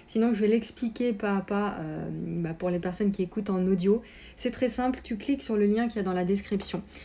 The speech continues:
Tu vas atterrir sur la page de présentation des livres. Et ensuite, en haut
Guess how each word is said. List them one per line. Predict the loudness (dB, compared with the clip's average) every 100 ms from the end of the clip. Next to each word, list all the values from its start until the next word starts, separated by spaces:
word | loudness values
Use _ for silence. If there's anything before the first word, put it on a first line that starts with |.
| -14
Tu | -4
vas | -2
atterrir | 0 0 -2
sur | -2
la | -2 -2
page | -2 0 2 2
de | 0
présentation | -2 -2 0 0 -2 -4 0 2
des | 2 4
livres. | 4 4 2 -6 -16 -20 -6
Et | 2 2 2
ensuite, | 0 -2 -2 0
en | 2 4
haut | 4 0